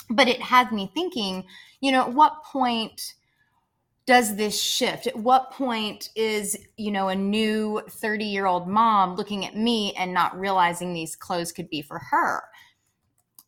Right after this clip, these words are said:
But I think the, the attitude of motherhood and dressing is, for me, is wear what you want, when you want, and Buru will be there to support you,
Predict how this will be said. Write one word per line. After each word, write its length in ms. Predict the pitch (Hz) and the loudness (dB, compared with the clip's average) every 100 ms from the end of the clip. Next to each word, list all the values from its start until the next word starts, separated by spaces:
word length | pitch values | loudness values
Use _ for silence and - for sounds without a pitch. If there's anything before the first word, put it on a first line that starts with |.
| _ 196 | _ 0
But 200 | 269 254 - - _ _ _ - | 2 2 -2 -20 _ _ _ -6
I 100 | 262 | -4
think 280 | 285 427 480 - 554 | -4 -8 -8 -8 -6
the, 200 | 330 - _ _ _ _ | -6 -10 _ _ _ _
the 240 | 214 233 - | -10 -10 -4
attitude 720 | 202 247 320 262 - 220 190 | -2 0 -2 -2 -4 -4 -2
of 100 | 175 | -4
motherhood 560 | 190 196 190 202 202 185 | -2 0 0 0 -4 -4
and 160 | 165 | -6
dressing 440 | 160 165 170 247 208 | -4 -4 -2 -2 -2
is, 300 | 165 165 - - | -4 -6 -14 -8
for 140 | 185 | -4
me, 420 | 190 220 202 170 170 | 0 0 0 -2 -8
is 120 | - | -4
wear 160 | 185 | -2
what 220 | 196 240 262 | 0 0 -2
you 80 | |
want, 280 | 226 180 170 - | -2 0 0 -4
when 240 | 170 185 190 | -4 -2 -2
you 80 | |
want, 500 | 220 151 113 - - - _ _ _ _ | -4 -4 -4 -10 -16 -20 _ _ _ _
and 340 | 202 180 180 175 | -2 -2 -4 -4
Buru 320 | 196 220 247 | -2 0 0
will 160 | 240 220 | 2 0
be 220 | 170 185 | -2 -4
there 280 | 175 170 170 | 0 0 -2
to 160 | 175 | -6
support 480 | 175 180 175 185 165 | -8 -8 -4 -2 -2
you, 320 | 165 160 160 | -2 -8 -8